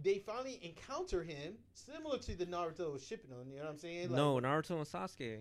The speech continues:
Speaker 1: Exactly. As soon as they encounter, but he attacked Boruto, though. But this is what I think, though. Ready? I think that attack was, uh,
Speaker 2: Planned.
Speaker 1: an act
Speaker 2: I think so, too.
Speaker 1: to,
Speaker 2: I know
Speaker 1: to
Speaker 2: where you're
Speaker 1: send a
Speaker 2: going with this.
Speaker 1: message, you know what I'm saying?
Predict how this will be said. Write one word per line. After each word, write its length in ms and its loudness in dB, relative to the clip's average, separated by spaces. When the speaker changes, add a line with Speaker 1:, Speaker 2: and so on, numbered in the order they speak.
Speaker 1:
Exactly. 600 0
As 140 -4
soon 140 -2
as 120 -2
they 200 0
encounter, 540 -4
but 240 -2
he 260 0
attacked 580 -4
Boruto, 440 2
though. 200 -10
But 160 0
this 140 -2
is 80 -6
what 220 2
I 160 4
think, 280 0
though. 640 -10
Ready? 260 4
I 220 0
think 300 0
that 260 0
attack 540 -2
was, 240 -4
uh, 160 4
Speaker 2:
Planned. 380 4
Speaker 1:
an 180 2
act 480 -4
Speaker 2:
I 120 8
think 220 4
so, 180 2
too. 300 4
Speaker 1:
to, 400 -2
Speaker 2:
I 100 10
know 100 12
Speaker 1:
to 0 -
Speaker 2:
where 100 12
you're 100 12
Speaker 1:
send 80 8
a 40 10
Speaker 2:
going 80 8
with 120 8
this. 200 6
Speaker 1:
message, 340 6
you 120 -2
know 60 0
what 60 0
I'm 40 -8
saying? 420 -2